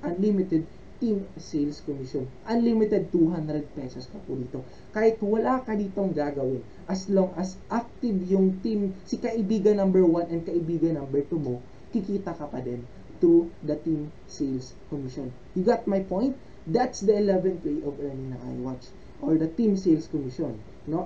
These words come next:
Eto yan, no? So, you can earn unlimited commissions by building a powerful left and right sales team. Kanina, yung sabi ko, no? Sa starter package, no, potential income mo dito,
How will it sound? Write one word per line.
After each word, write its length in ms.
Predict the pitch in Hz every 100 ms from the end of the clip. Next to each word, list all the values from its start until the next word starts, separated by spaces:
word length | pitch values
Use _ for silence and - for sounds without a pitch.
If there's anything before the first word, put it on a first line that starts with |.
| -
Eto 240 | 240 214
yan, 240 | 196 165 120 170
no? 160 | 180 254 - - - -
So, 240 | 226 208
you 240 | 220 311 427
can 160 | - 233
earn 240 | 240 240 -
unlimited 640 | 233 226 233 226 - 208 -
commissions 560 | 202 190 - 185 180
by 240 | - 185 185
building 400 | 175 185 190 185
a 60 | 170
powerful 480 | 175 170 170 165 160
left 160 | 160 160
and 160 | 147
right 160 | 147 143
sales 320 | - 143 -
team. 160 | 180 156
Kanina, 400 | 147 170 196 147
yung 160 | 135
sabi 240 | 151 285 -
ko, 240 | 190 - - -
no? 320 | 170 220 254 - -
Sa 80 | - 254
starter 480 | 254 302 302 294 269
package, 560 | 233 233 226 226 190 -
no, 160 | 165 160
potential 480 | 208 202 190 208
income 400 | 190 165 165 165
mo 20 | 170
dito, 320 | 165 - 131